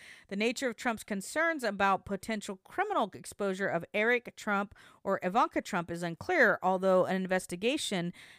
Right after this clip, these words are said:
by the Manhattan District Attorney into the Trump Organization has expanded to include tax write-offs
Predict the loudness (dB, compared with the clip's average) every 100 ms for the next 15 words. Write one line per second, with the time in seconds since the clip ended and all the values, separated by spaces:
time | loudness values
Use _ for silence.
0 | _ -16 2 6 8 8 6 4 2 2
1 | 2 4 0 0 -4 -6 -10 -8 -4 -2
2 | -2 -2 -4 -4 -6 -6 -4 -4 -2 -6
3 | -4 -4 -2 -2 -4 -4 -8 -14 -6 -4
4 | -4 -6 -6 -4 -6 -6 -6 -4 -2 -2
5 | -2 -2 0 0 0